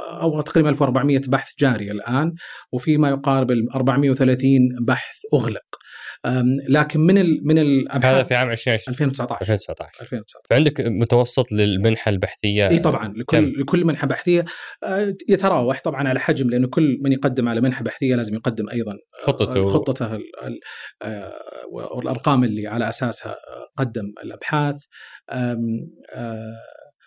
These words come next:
Speaker 1: وتختلف من، من بحث إلى بحث. في أبحاث مثلًا لما ننظر لها مثلًا في الأحياء وغيرها قد تكون أحيانًا النسبة حقتها أعلى.
Speaker 2: صح.
Speaker 1: آه، وفي أبحاث
Speaker 2: بس كمتوسط أو، أو رينج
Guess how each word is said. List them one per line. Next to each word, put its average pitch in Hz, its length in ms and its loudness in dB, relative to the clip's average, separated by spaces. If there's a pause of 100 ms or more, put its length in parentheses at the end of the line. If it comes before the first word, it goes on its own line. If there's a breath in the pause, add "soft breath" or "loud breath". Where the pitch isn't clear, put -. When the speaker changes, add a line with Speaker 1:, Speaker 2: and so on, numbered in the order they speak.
Speaker 1:
وتختلف 156 600 -2 (160)
من، 127 140 4
من 113 520 0
بحث 117 240 -2
إلى 104 160 -2
بحث. 135 280 -2 (500 loud breath)
في 139 220 0
أبحاث 139 380 -2
مثلًا 131 160 0
لما 120 180 4
ننظر 123 200 2
لها 110 240 -2 (320)
مثلًا 120 220 -4
في - 80 -2
الأحياء 123 400 -2
وغيرها 120 240 0
قد 120 200 -4
تكون 127 240 -4
أحيانًا 120 320 0 (220)
النسبة 117 320 2
حقتها 113 440 -6
أعلى. 104 280 -2 (200 loud breath)
Speaker 2:
صح. - 400 -2
Speaker 1:
آه، 123 460 0 (180)
وفي 135 560 4
أبحاث 139 380 2
Speaker 2:
بس 131 140 0
كمتوسط 185 640 2
أو، 117 200 2
أو 110 160 6
رينج 107 360 2